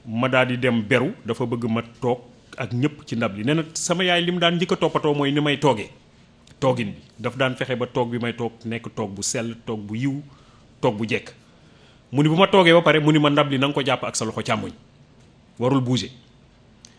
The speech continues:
Bu ma jàppee loxo, ndab li ak sama loxo càmmoñ, mu ni sama yaay ni ma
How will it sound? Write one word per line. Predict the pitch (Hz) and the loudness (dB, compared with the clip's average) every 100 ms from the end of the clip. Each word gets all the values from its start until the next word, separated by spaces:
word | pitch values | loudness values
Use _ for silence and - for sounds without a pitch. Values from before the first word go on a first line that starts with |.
| _ | _
Bu | 127 | 2
ma | 156 | 4
jàppee | 170 170 165 | 6 4 4
loxo, | 156 143 139 135 135 127 | 2 0 -2 -2 2 4
ndab | 127 143 | 4 4
li | 139 | 2
ak | 135 | 2
sama | 127 | 0
loxo | 123 120 | 0 0
càmmoñ, | 120 113 139 160 - | -2 -2 -2 -4 -12
mu | 120 123 | -8 -4
ni | 135 | -2
sama | 139 139 | -2 0
yaay | 143 139 | 0 0
ni | 135 | 0
ma | 143 | -2